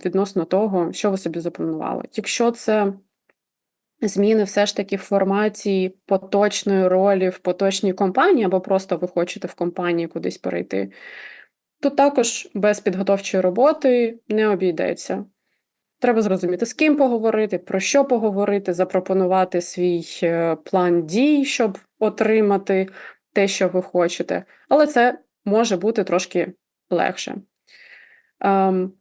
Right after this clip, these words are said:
і далі вже, ем, коли є розуміння, що треба робити, просто брати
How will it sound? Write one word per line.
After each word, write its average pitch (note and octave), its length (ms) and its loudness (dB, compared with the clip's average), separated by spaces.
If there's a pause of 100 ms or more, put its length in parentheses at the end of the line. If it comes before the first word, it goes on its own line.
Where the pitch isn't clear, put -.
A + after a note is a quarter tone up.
і D4+ 300 4
далі B3 480 4
вже, G#3+ 560 2 (240)
ем, G3+ 400 -2 (360)
коли A3 280 4
є G#3 120 4
розуміння, F#3+ 840 2
що - 240 -2
треба F#3 240 0
робити, D4+ 460 0 (440)
просто D#4+ 440 0 (140)
брати A#3 440 2